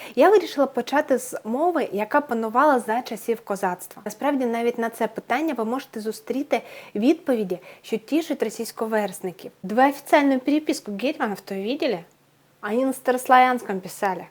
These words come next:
какая уж там мова. Але давайте почнемо. Важливий момент, який відомий всім зі школьних часів. Літературна українська мова офіційно починається з видання Енеїди Котляревського в тисяча сімсот дев'яносто восьмому році.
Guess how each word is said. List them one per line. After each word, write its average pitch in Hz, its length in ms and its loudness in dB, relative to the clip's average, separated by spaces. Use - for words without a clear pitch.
какая 226 420 4
уж 196 100 -8
там 190 240 -8
мова. 190 440 -6
Але 233 360 0
давайте 233 400 0
почнемо. 190 520 -8
Важливий 339 340 4
момент, 233 420 2
який 294 240 0
відомий 254 400 0
всім 277 340 -6
зі 208 140 -4
школьних 220 400 -4
часів. 202 340 -6
Літературна 277 540 4
українська 240 500 0
мова 254 280 0
офіційно 330 460 0
починається 294 580 -2
з 208 60 -4
видання 208 520 0
Енеїди 208 420 0
Котляревського 220 680 -2
в - 40 -14
тисяча 302 340 -4
сімсот 240 340 -2
дев'яносто 208 560 -2
восьмому 190 460 -4
році. 180 320 -4